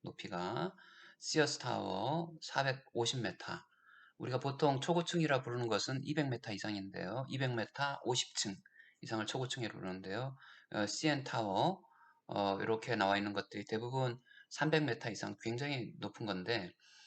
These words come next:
어, 해양 구조물 같은 경우에 있어서 자켓시트 같은 경우에 있어서 백에서 백삼십 미터, 아, 의 기초 깊이는 칠십 미터, 예, 플랫폼이고요. 포 플랫폼.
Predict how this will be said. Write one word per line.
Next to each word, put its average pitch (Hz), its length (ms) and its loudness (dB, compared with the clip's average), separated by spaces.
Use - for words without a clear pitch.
어, 120 280 6
해양 196 360 8
구조물 165 320 6
같은 135 260 4
경우에 117 280 0
있어서 131 600 0
자켓시트 - 720 0
같은 107 280 -2
경우에 104 240 2
있어서 104 320 0
백에서 120 320 0
백삼십 117 500 -4
미터, 107 680 0
아, 113 380 -2
의 131 460 0
기초 135 240 -4
깊이는 117 340 -4
칠십 - 340 -2
미터, 117 600 -2
예, - 300 -6
플랫폼이고요. 110 760 0
포 156 180 2
플랫폼. 120 680 -2